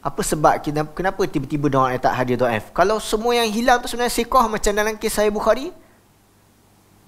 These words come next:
okey kan? Tak ada masalah pun hilang nama ke tak hilang nama, sebab hakikatnya hadis tu sahih juga. Tapi masalahnya bila kita tak tahu siapa yang hilang tu. Status dia sebenarnya apa?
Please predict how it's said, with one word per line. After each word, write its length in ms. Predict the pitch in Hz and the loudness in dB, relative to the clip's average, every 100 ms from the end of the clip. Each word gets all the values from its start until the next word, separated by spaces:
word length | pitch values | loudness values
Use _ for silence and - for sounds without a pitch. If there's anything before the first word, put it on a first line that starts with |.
| _ | _
okey 400 | 233 - 190 240 | -10 0 2 2
kan? 140 | 247 131 - _ _ _ _ - | -2 -8 -12 _ _ _ _ -6
Tak 120 | - | -2
ada 40 | |
masalah 400 | 143 123 131 151 | 0 4 6 6
pun 160 | 170 262 | 4 0
hilang 240 | 214 226 | 0 0
nama 240 | 220 233 233 | 0 -2 -4
ke 280 | 226 220 220 | 0 2 2
tak 120 | 190 | 0
hilang 160 | 208 214 | 0 0
nama, 200 | 202 240 | 0 0
sebab 240 | 233 170 123 | 0 0 0
hakikatnya 520 | 131 - 139 156 214 | -2 -2 -2 0 -2
hadis 160 | 175 151 | -2 -4
tu 80 | |
sahih 280 | 175 226 240 | -2 -2 0
juga. 320 | 262 202 - - - _ _ | 0 0 -2 -16 -20 _ _
Tapi 160 | - 220 | -12 -4
masalahnya 560 | 220 - 156 196 247 202 | -2 0 0 -2 -4 -4
bila 180 | 175 | -4
kita 460 | 190 190 - 403 392 - - | -4 -6 -6 -4 -6 -10 -8
tak 220 | - - | -8 -6
tahu 380 | 202 196 208 247 | -4 -4 -4 -6
siapa 340 | - 208 220 269 | -4 -4 -4 -4
yang 180 | 226 147 | -4 -4
hilang 400 | 123 139 110 95 | -4 -4 -6 -8
tu. 80 | 80 - _ _ _ _ _ _ _ _ _ - _ _ | -14 -18 _ _ _ _ _ _ _ _ _ -20 _ _
Status 460 | - 175 170 233 | -4 -4 -2 -4
dia 80 | 247 | -2
sebenarnya 400 | 233 226 247 254 | -6 -4 -2 0
apa? 320 | - 220 180 | 0 -4 -8